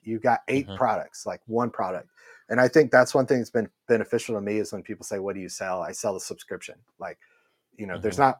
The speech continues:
Speaker 1: you know, there's annual, there's monthly, it's a subscription. Now,
Speaker 2: Yeah.
Speaker 1: I will on the back end have different offers I offer to people based on, you know, s-, their persona or whatever. But yeah, I think, I think in general, err on the side of releasing it.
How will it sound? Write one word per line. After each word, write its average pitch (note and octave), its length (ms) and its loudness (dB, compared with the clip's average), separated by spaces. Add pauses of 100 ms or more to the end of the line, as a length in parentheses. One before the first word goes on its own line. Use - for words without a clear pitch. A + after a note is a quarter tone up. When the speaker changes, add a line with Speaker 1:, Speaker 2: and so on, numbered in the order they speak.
Speaker 1:
you A#2+ 140 -2
know, F2+ 80 -4
there's G2 220 0
annual, A#2+ 380 0
there's G#2 180 0
monthly, G#2+ 340 -2
it's G#2+ 160 -8
a A2 60 -6
subscription. F2+ 600 -10
Now, G#2 300 0 (180)
Speaker 2:
Yeah. F2 160 -10
Speaker 1:
I A#2 80 6
will A#2 140 4
on A#2+ 180 4
the A#2 80 0
back A2+ 320 0
end G#2+ 240 0
have G#2+ 200 0
different G2+ 280 -2
offers F#2+ 340 -4
I F#2+ 120 -6
offer F#2 260 -6
to G2+ 80 -6
people F#2+ 300 -12
based - 440 -10
on, F2 380 -12
you - 120 -20
know, E2 80 -18
s-, - 160 -20 (100)
their F#2 240 -6 (220)
persona G2 440 -6
or F2+ 40 -6
whatever. F2 420 -2
But F2+ 220 0 (380)
yeah, D3 220 8
I C3+ 120 2
think, F3+ 340 4 (140)
I C#3 100 0
think D#3+ 240 4 (340)
in C3 180 -2
general, C#3 480 2
err C3 280 4
on B2+ 140 2
the A2 60 -4
side A2 240 0
of G2 120 -4
releasing G#2+ 420 -4
it. G#3+ 140 -4